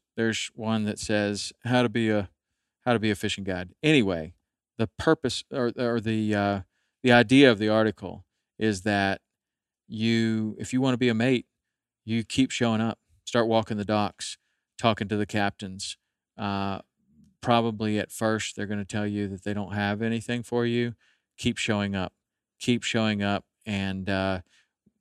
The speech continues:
you know, wash their boat, offer to wash their boat, show 'em that you can work, do the work, show up every day.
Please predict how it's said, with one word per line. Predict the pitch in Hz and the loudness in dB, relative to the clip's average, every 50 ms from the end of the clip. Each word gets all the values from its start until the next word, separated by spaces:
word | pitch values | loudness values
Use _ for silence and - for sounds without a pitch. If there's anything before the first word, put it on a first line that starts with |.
| _ _ - | _ _ -8
you | 113 107 | -6 -6
know, | 98 90 92 101 | -6 -6 -8 -8
wash | - - 104 104 104 101 - | -4 0 2 2 2 2 0
their | - 110 101 | -2 -2 0
boat, | 92 110 107 104 104 107 - - - - _ _ _ _ _ _ _ _ _ | 0 0 2 2 0 -2 -4 -10 -20 -20 _ _ _ _ _ _ _ _ _
offer | - 104 98 - 113 | -2 -2 0 0 0
to | 107 104 | -2 0
wash | 98 104 107 104 101 - | 0 0 0 0 0 -2
their | - 107 | -4 -4
boat, | 95 92 110 104 104 104 - - | -2 -2 0 0 0 -2 -2 -4
show | - - 113 107 107 | -2 0 0 0 0
'em | 104 104 | 0 -2
that | 101 - - | -4 -4 -6
you | 107 | -6
can | - 98 101 | -6 -6 -4
work, | 95 101 101 101 98 - - - - _ _ _ _ _ _ _ _ - 104 | -2 0 0 0 -2 -4 -10 -18 -20 _ _ _ _ _ _ _ _ -8 2
do | - 120 120 117 | 6 6 8 8
the | 113 110 104 | 6 6 4
work, | 101 104 104 101 101 - - - - _ _ _ _ | 4 2 2 2 2 0 -4 -12 -20 _ _ _ _
show | _ - - 117 113 107 | _ -6 -2 0 0 0
up | 104 - | 0 2
every | 104 107 101 104 107 | 2 2 2 2 0
day. | 98 104 98 98 95 95 98 98 | 0 0 2 2 2 0 -2 -4